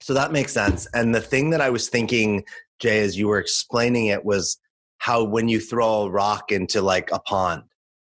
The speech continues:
and how that rock might make contact with only a few spots, but the ripples actually impact the entire pond.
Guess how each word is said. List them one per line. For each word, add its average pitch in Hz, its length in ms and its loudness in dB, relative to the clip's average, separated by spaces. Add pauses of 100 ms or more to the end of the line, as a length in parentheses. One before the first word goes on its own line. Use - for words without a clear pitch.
(460)
and 117 100 0
how 123 80 2
that 113 180 -2
rock 131 340 0
might 120 200 0
make 110 220 0
contact 107 600 0
with 98 220 -2
only 110 320 2
a 98 80 0
few 104 240 -2
spots, - 680 -2 (320)
but 117 140 -2
the 117 80 0
ripples 117 840 0 (100)
actually 110 760 0
impact 110 440 -2
the 110 140 2
entire 98 360 0
pond. 95 460 -4